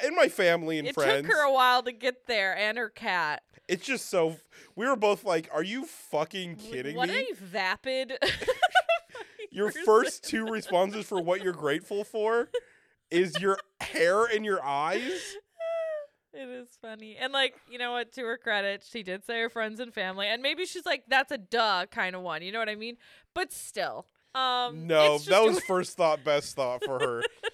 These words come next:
Speaker 1: She wasn't like, "I'm not gonna prioritize based on what is the most obvious."
Speaker 2: And she does say Toby also. She says she is, uh,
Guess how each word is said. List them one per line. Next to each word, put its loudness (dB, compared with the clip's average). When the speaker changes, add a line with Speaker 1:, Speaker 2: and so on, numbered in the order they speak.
Speaker 1:
She -8
wasn't 6
like, 4
"I'm 4
not 4
gonna -2
prioritize 2
based -4
on 0
what 0
is -12
the -4
most -4
obvious." -6
Speaker 2:
And -6
she -4
does 2
say -2
Toby -2
also. -4
She -14
says -8
she -10
is, -8
uh, -4